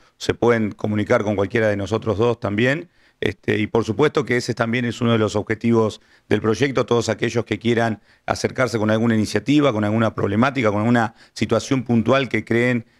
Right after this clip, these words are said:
que necesita ser analizada, charlada y de la cual se pueden obtener acciones positivas, están totalmente invitados a participar porque, como te decía, ese es uno de los principales objetivos de este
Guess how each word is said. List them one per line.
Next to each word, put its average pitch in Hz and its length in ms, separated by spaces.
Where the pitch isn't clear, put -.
que - 140
necesita 107 320
ser 113 160
analizada, 113 600
charlada 120 600
y 110 120
de 107 80
la 107 140
cual 135 260
se 110 140
pueden 120 340
obtener 113 540
acciones 123 420
positivas, 160 640
están 113 280
totalmente 110 600
invitados 110 440
a 113 60
participar 117 440
porque, 120 220
como 110 200
te 117 80
decía, 135 420
ese 117 300
es - 320
uno 139 100
de 131 60
los 117 120
principales 120 720
objetivos 120 580
de 110 120
este 107 420